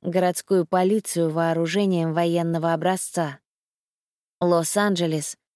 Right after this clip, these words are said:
и Нью-Йорк пропагандируют новую философию обеспечения правопорядка, требующую создания специальных боевых подразделений. Первая из таких уже получила название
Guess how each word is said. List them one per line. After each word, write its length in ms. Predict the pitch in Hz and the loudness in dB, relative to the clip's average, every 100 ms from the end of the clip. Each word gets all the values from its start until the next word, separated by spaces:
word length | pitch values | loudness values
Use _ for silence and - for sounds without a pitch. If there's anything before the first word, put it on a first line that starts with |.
| _ _ | _ _
и 120 | 220 | 2
Нью-Йорк 600 | 202 185 180 202 220 - | 4 4 4 2 0 -2
пропагандируют 1000 | - 165 170 165 170 175 220 196 175 165 175 | -2 0 0 0 0 2 2 4 2 -2 -2
новую 400 | 208 196 185 175 | 0 2 0 -2
философию 800 | 196 202 202 220 170 - 143 139 - _ | 0 0 0 0 0 -4 -8 -10 -20 _
обеспечения 760 | - 170 175 196 175 180 160 160 | -2 -2 0 -2 0 0 0 0
правопорядка, 840 | 165 160 160 185 185 160 - 147 - _ _ _ _ _ _ | 0 0 0 0 0 -2 -6 -18 -18 _ _ _ _ _ _
требующую 720 | 240 226 208 185 - 180 165 | 2 4 4 2 2 -2 -2
создания 760 | - 170 156 180 202 185 160 | 0 -2 0 0 0 0 -2
специальных 760 | 147 - 160 196 202 180 160 151 | -6 -6 -4 0 0 0 -2 0
боевых 420 | 170 170 165 160 | 2 2 0 -2
подразделений. 840 | 170 156 165 156 190 175 139 135 - _ _ _ _ _ _ _ _ _ _ _ _ _ _ - | -4 -2 -2 2 2 2 -2 -8 -16 _ _ _ _ _ _ _ _ _ _ _ _ _ _ 0
Первая 380 | 214 190 190 | 2 4 2
из 120 | 170 - | 0 0
таких 540 | 180 - 214 190 - _ _ _ _ - | -2 0 -2 -2 -10 _ _ _ _ -2
уже 240 | 220 220 | 2 2
получила 640 | 196 190 190 - 233 196 | 2 2 2 2 2 2
название 720 | 175 170 165 190 185 180 175 | 2 0 0 0 2 0 -2